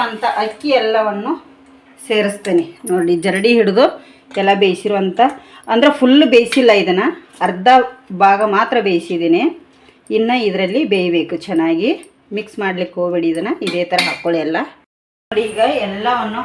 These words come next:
ಹಾಕಿದ ಮೇಲೆ ನಾನು ಏನು ಸ್ನೇಹಿತರೆ ಇಲ್ಲಿ ಗ್ರೇವಿ ತೆಗೆದಿಟ್ಕೊಂಡಿದ್ದು ನನಗೆ ಸುಡ್ತಾ ಇದೆ, ನನಗೆ ಇದು ಹಾಕ್ಲಿಕ್ಕೆ ತುಂಬಾ ಕಷ್ಟ ಆಗ್ತಾ ಇದೆ. ಎತ್ತಿ ಹಾಕಿಬಿಡ್ತೀನಿ ಒಂದೇ ಸತಿಗೆ.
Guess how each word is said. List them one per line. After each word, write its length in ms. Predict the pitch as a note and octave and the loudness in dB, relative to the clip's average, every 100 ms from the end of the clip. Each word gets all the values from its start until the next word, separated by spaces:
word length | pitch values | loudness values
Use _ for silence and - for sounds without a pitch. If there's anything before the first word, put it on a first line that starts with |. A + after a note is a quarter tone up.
| G3 | -6
ಹಾಕಿದ 400 | G3 G3+ B3+ A3 G#3 | -8 -8 -10 -10 -8
ಮೇಲೆ 240 | F#3 G#3 D#4+ F4 - - - A#3 | -6 -6 -6 -8 -18 -20 -8 -2
ನಾನು 160 | B3+ A#3+ B3+ | 0 2 2
ಏನು 140 | E4 D4+ | 2 0
ಸ್ನೇಹಿತರೆ 340 | - B3+ A#3 A3+ | -2 -4 0 0
ಇಲ್ಲಿ 120 | G3+ G3 E3 | 0 -6 0
ಗ್ರೇವಿ 220 | G#3+ B3+ C#4 | 2 2 2
ತೆಗೆದಿಟ್ಕೊಂಡಿದ್ದು 580 | A#3+ A#3+ G#3+ A3 G3+ F3+ | 0 0 -2 -2 -4 -4
ನನಗೆ 180 | F3+ F3+ - | -4 -6 -10
ಸುಡ್ತಾ 280 | F#3 - A#3 | -14 0 2
ಇದೆ, 140 | G#3 G3 | 2 -4
ನನಗೆ 220 | F#3 E3+ E3+ | -4 -4 -6
ಇದು 80 | D3+ | -8
ಹಾಕ್ಲಿಕ್ಕೆ 380 | D#3+ F3 F#3+ F3+ E3+ | -8 -8 -10 -12 -12
ತುಂಬಾ 240 | F3+ F3+ G3+ G3 | -10 -8 -8 -10
ಕಷ್ಟ 180 | F3 - G3 | -12 -6 -6
ಆಗ್ತಾ 240 | F#3+ - E3+ | -6 -6 -6
ಇದೆ. 140 | E3+ C#4+ - - - - G#3+ | -4 -6 -8 -20 -20 -6 -4
ಎತ್ತಿ 260 | - - C4 G#3 | -4 -4 -4 -4
ಹಾಕಿಬಿಡ್ತೀನಿ 500 | F#3+ - F3+ F#3 E4+ | -8 -10 -10 -4 -2
ಒಂದೇ 180 | E4 - | -2 -6
ಸತಿಗೆ. 300 | E3 D3+ C#3+ | -12 -14 -14